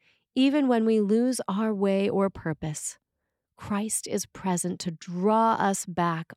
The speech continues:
onto the path so that we can step boldly into an unknown and open future with God by our side.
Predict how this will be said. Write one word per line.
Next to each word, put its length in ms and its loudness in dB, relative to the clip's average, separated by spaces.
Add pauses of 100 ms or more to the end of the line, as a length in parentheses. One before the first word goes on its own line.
onto 480 0
the 140 -2
path 500 -8 (560)
so 400 0
that 220 0
we 240 0
can 180 0
step 400 0 (180)
boldly 600 2
into 380 -2
an 120 0 (160)
unknown 680 2 (320)
and 240 -2
open 380 2
future 680 -4 (100)
with 160 -8 (100)
God 520 0
by 200 2
our 220 -2
side. 560 -8